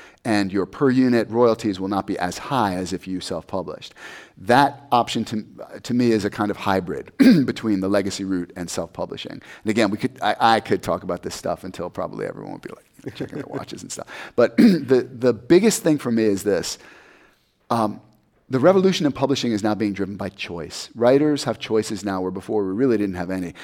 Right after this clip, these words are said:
And for me, that's incredibly exciting. And, uh, and based on my own circumstances, uh, f-, I don't, four or five years ago,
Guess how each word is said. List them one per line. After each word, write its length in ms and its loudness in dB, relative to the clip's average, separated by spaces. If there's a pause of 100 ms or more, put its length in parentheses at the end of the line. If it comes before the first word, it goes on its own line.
(160)
And 120 -6
for 120 -4
me, 160 8
that's 180 4
incredibly 760 0
exciting. 640 -4 (440)
And, 360 2
uh, 360 4 (120)
and 560 -2
based 260 4
on 100 2
my 140 2
own 300 4
circumstances, 1080 -4 (400)
uh, 260 2
f-, 480 -12
I 80 -4
don't, 180 -8
four 240 -4
or 40 2
five 240 0
years 180 -2
ago, 320 -4